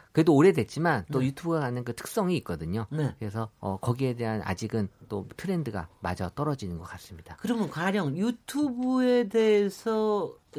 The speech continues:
Speaker 2: 이른바 뭐 장악까지는 아니라 하더라도 거기에 대한 영향력을 좀 더 키우려고 그러면은 그거는 콘텐츠를 개발하는 거 방식이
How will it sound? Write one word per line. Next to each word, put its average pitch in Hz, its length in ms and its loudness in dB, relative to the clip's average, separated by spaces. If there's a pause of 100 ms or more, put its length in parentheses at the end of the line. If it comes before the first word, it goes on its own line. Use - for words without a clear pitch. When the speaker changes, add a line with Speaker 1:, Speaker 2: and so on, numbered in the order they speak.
(140)
Speaker 2:
이른바 175 480 0
뭐 131 160 0
장악까지는 185 720 0
아니라 131 320 0
하더라도 151 520 -4
거기에 151 300 0
대한 175 160 -2
영향력을 190 840 -2
좀 170 160 -8
더 165 100 -6
키우려고 269 520 -6
그러면은 117 720 -4 (420)
그거는 240 280 -2
콘텐츠를 233 1300 0
개발하는 165 880 -2
거 147 260 -2
방식이 139 480 -6